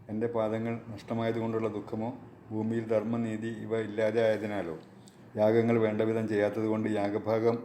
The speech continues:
ദേവന്മാർക്ക് കിട്ടാത്തതുകൊണ്ടോ അല്ല ഇന്ദ്രൻ കാലാകാലത്ത് വർഷിക്കാത്തതുകൊണ്ടോ ഭഗവാൻ ശ്രീകൃഷ്ണമൂർത്തി വിട്ടുപോയതുകൊണ്ടോ എന്തിനാണ് നീ ദുഃഖിക്കുന്നത്? ഭൂമി മറുപടി പറഞ്ഞു, "ഭഗവാന് നാല് കാലല്ലേ, ഇപ്പോൾ എങ്ങനെ ഒരു കാലായി?" സത്യം, ജ്ഞാനം, ശൗചം, ക്ഷമ,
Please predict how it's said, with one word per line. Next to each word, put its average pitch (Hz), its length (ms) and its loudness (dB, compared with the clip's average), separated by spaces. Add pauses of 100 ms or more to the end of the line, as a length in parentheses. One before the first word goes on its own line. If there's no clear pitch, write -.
(160)
ദേവന്മാർക്ക് 110 540 2
കിട്ടാത്തതുകൊണ്ടോ 98 640 -2 (640)
അല്ല 107 160 2 (640)
ഇന്ദ്രൻ 110 440 4
കാലാകാലത്ത് 113 640 2
വർഷിക്കാത്തതുകൊണ്ടോ 101 800 0 (340)
ഭഗവാൻ 110 340 0 (140)
ശ്രീകൃഷ്ണമൂർത്തി 110 840 -2 (100)
വിട്ടുപോയതുകൊണ്ടോ 101 760 2 (120)
എന്തിനാണ് 110 380 0
നീ 107 120 0
ദുഃഖിക്കുന്നത്? 101 520 -8 (240)
ഭൂമി 117 320 2
മറുപടി 107 340 0
പറഞ്ഞു, 95 320 -2
"ഭഗവാന് 113 420 0
നാല് 110 260 -2
കാലല്ലേ, 104 420 0 (300)
ഇപ്പോൾ 120 280 0
എങ്ങനെ 113 280 -2
ഒരു 110 160 -4
കാലായി?" 101 440 2 (640)
സത്യം, 120 400 0 (120)
ജ്ഞാനം, 107 460 -2
ശൗചം, 104 460 0 (100)
ക്ഷമ, 104 260 -4